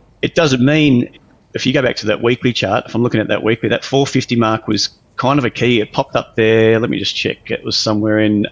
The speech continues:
April. So the twenty-seventh of April, around that week, popped up there, reacted off the four fifty and started building again and building up quite nicely. Got through it, I think, last week and then again this week, and then it's just completely failed today. So to me,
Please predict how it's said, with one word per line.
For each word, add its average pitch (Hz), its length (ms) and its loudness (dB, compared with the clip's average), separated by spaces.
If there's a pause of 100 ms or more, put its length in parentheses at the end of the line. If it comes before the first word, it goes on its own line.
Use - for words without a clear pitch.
April. 127 280 -2 (200)
So - 140 -6
the 101 80 -2
twenty-seventh 117 420 -2
of 98 80 -4
April, 107 260 0
around 110 240 0
that 107 160 -2
week, 110 300 0 (640)
popped 147 200 0
up 131 160 -4
there, 123 260 2 (220)
reacted 120 420 0
off 117 160 -4
the 107 220 0
four 120 240 -2
fifty 120 320 -2
and 113 100 0
started 120 340 0
building 131 300 2
again 98 260 0
and 98 120 -4
building 110 220 0
up - 160 -4
quite 107 220 0
nicely. 131 480 0 (640)
Got - 180 -2
through 151 200 -2
it, 135 60 2
I 127 40 0
think, - 400 -4
last 135 400 0
week 151 280 0
and 123 100 0
then 117 100 2
again 117 240 0
this 135 180 2
week, 190 360 -2
and 123 80 0
then 120 80 2
it's 110 80 -2
just - 200 -2
completely 113 380 -2
failed 107 340 0
today. 107 340 0
So 107 340 0 (240)
to - 100 0
me, 135 460 2